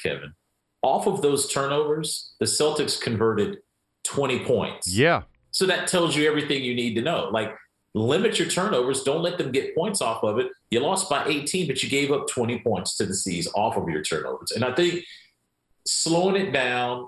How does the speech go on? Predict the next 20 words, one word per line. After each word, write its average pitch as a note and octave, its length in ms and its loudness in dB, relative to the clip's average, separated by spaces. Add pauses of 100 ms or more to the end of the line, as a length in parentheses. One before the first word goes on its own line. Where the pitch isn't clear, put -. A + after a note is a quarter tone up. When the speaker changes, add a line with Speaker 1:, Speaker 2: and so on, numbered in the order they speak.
Speaker 1:
is A2+ 140 2
a G2 100 2
great G2+ 460 0
point. F2+ 340 0
It G2+ 100 0
is G2 160 2
very A#2 300 2
nuanced. C3 760 0
And G#2 720 2
unless A2 500 2
you C3 240 2
have F#2+ 240 -2
watched A2 560 0
Russell G#2+ 460 0
in G#2 100 0
the G2 60 0
playoffs G2+ 560 0
to - 80 -6
see D#3 320 0
this, D3 520 0